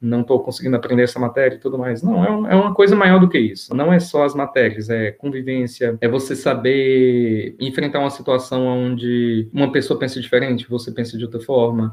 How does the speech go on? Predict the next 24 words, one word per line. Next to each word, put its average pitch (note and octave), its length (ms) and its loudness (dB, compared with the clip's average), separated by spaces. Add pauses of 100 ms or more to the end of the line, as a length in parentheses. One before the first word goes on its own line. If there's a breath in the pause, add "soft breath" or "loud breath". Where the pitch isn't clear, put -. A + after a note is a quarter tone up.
(360 loud breath)
é B2 120 2
você C3+ 520 2
tá C3 280 2
sentindo A#2+ 360 -8
falta B2 200 -2
da B2 120 0
família, B2+ 400 -2
mas B2 160 -2
você A#2+ 240 -6
vê B2+ 100 0
ao B2 120 4
lado A#2+ 280 0
que - 100 -16
tem B2+ 120 -6
outros A2+ 180 -6
colegas A#2 420 0
que, A2+ 300 -4
que G#2+ 100 -16
estão B2 200 -6
na A#2+ 100 0
mesma A2+ 220 -2
situação. A#2 420 -6
Então C#3+ 220 -6
foi, F3 300 2